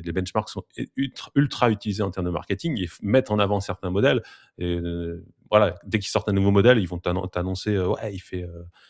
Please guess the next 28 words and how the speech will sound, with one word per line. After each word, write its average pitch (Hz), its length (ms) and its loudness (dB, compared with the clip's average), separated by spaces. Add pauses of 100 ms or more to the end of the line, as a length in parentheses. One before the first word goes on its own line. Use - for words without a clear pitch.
(160)
dix 98 140 -6
points 104 160 0
de 95 60 0
plus 107 260 -6
en 87 60 -2
benchmark », 87 420 -4
tout - 80 -12
ça. 131 240 2
Donc, 104 160 -2
ça 92 60 -2
va 87 80 2
le 87 40 0
mettre 92 200 -2
en 85 80 0
avant. 123 340 4
Ils 110 80 0
vont 90 80 -12
faire - 160 -8
beaucoup 85 180 -12
de 92 60 -4
marketing 87 380 -4
là-dessus. 139 320 -2
Donc, 107 180 -6
les 92 80 2
gens 101 140 0
vont 92 100 -2
plus 90 240 -8
l'utiliser. 101 480 0